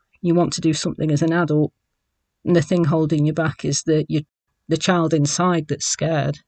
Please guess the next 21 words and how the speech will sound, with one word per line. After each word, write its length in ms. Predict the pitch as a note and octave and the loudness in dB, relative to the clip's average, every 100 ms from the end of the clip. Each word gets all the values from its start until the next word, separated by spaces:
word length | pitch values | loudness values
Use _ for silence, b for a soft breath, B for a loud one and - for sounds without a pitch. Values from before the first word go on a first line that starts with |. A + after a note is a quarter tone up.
| _ _ _ _ - | _ _ _ _ -2
or 100 | D3+ | 0
that 140 | - | 0
thinks 300 | - D3+ - | -2 -2 -4
it's 240 | - - | -8 -6
naughty 400 | E3 E3 E3 - | 0 2 2 0
to 100 | C#3+ | -4
do 240 | C#3+ D3 C3 | -2 0 0
that, 160 | B2+ - | -2 -4
you 80 | D3 | -6
shouldn't 360 | - D#3+ C#3+ | -4 -2 -2
do 220 | C#3 C#3 | -2 -2
that, 240 | C3 A#2+ - _ _ _ - | -2 -2 -4 _ _ _ 0
you're 120 | E3 | 2
not 180 | D#3+ - | 2 0
the 60 | |
sort, 240 | C#3+ D#3+ D3+ _ - | -2 -2 -2 _ -10
sort 240 | - C#3+ | -4 -4
of 60 | - | 0
person 360 | F#3 F3+ - | 2 2 2
who 160 | C#3+ C3+ | 0 0
does 240 | - - | -2 -10